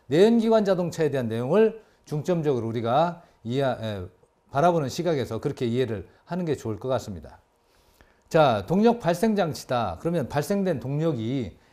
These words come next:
엔진에 의해서 동력이 발생된 걸 어떤 거, 어떤 상태로 바퀴까지 전달이 될 건가? 요걸 이제 얘기하는 게 우리가 동력 발생 장치다. 그래서 이 동력 발생 장치를 우리가 파워 드라이브 라인이다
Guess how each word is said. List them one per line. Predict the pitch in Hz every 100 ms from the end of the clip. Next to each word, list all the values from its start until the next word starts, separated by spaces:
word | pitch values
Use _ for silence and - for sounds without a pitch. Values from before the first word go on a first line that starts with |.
| 113
엔진에 | 143 180 214 190
의해서 | 151 139 120
동력이 | 147 175 170 127
발생된 | 127 120 185 151 113
걸 | 156 107 - _ _ _
어떤 | 131 165 220 226 220
거, | 180 165
어떤 | 143 175 240 220
상태로 | 202 190 156 160 165
바퀴까지 | 160 135 151 151 139 156
전달이 | 131 123 123 156
될 | 143
건가? | 160 135 95 110 - _ _ _ _
요걸 | 143 185 226 185
이제 | 165 165 143 170
얘기하는 | 160 170 156 120
게 | 117 180 208 - _ _
우리가 | 123 127 131 131
동력 | 143 156 160 160
발생 | 120 156 143
장치다. | 120 98 - 87 69 - _ _ _ _
그래서 | - 190 214 220 180 - _
이 | 170 190
동력 | 175 196 208 208
발생 | 147 143 170 165 156
장치를 | 147 135 120 - 131 175 190 190 - _
우리가 | 113 123 160 180 185 -
파워 | - 247 240
드라이브 | - 160 226 240
라인이다 | 220 175 123 107 151 131 85